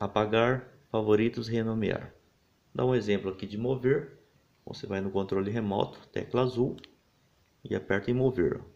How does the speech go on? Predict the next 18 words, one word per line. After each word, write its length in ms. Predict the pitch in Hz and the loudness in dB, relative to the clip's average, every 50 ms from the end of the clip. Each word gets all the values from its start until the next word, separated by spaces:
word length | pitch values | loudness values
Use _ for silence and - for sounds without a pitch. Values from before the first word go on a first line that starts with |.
| _ _ _ | _ _ _
Por 80 | - 104 | -10 -8
exemplo, 340 | 98 - 98 95 92 95 95 | -4 -4 -4 -2 2 2 2
esse 220 | 98 98 - - | 2 2 0 -6
aqui 220 | 90 - - 101 98 | -8 -4 -2 -2 -2
está 240 | - - - 98 | -2 -4 -4 -2
no 80 | 95 98 | -2 0
oitenta 380 | 95 95 92 95 101 101 107 120 | 0 0 0 -2 -2 0 0 0
e 80 | 120 | -2
três, 440 | - - 113 123 135 151 - - - - _ _ _ _ _ _ _ _ _ - | 0 0 0 0 0 0 -4 -10 -16 -20 _ _ _ _ _ _ _ _ _ -20
eu 60 | - | -16
quero 240 | - - - 113 113 | -6 -2 0 0 2
colocar 380 | - 123 117 110 - - 104 107 | 2 0 0 0 -2 -2 -2 0
ele 120 | 110 107 | 0 0
aqui 220 | 104 107 - 120 113 | -2 -2 -2 -2 0
no 320 | 117 117 113 110 113 - - - _ - - | 0 0 -2 -2 -6 -10 -14 -20 _ -18 -10
setenta 400 | - - 110 - 123 123 123 127 | -8 -8 -4 -4 -4 -2 0 -2
e 80 | 113 | -2
cinco. 420 | 104 - - - 98 101 - - | -2 -4 -10 -10 -10 -10 -12 -18